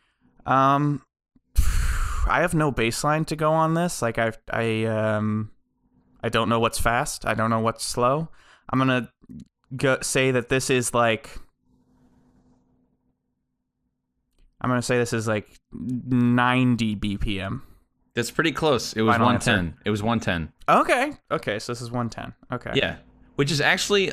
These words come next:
Speaker 2: a, m-, maybe a little bit slower than I would have expected, um, 'cause it feels like a dance song, so I feel like it might have been higher. But, again, we're building that repertoire of what a dance song's B P M actually is.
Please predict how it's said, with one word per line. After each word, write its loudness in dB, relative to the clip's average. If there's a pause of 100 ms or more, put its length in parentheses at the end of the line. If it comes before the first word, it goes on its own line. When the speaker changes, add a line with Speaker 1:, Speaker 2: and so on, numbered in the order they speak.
Speaker 2:
a, 0 (180)
m-, -4 (160)
maybe 2
a 2
little 2
bit -2
slower 0
than 0
I 0
would -2
have -4
expected, -4 (800)
um, 0
'cause -2
it -4
feels 0
like -6
a -2
dance -2
song, -2
so -4
I -2
feel -4
like -4
it -6
might -4
have -6
been -6
higher. -2 (160)
But, 2 (140)
again, 0
we're 0
building 0
that -2
repertoire 0
of -4
what 0
a -2
dance -4
song's -6
B -6
P -6
M -4
actually -6
is. -6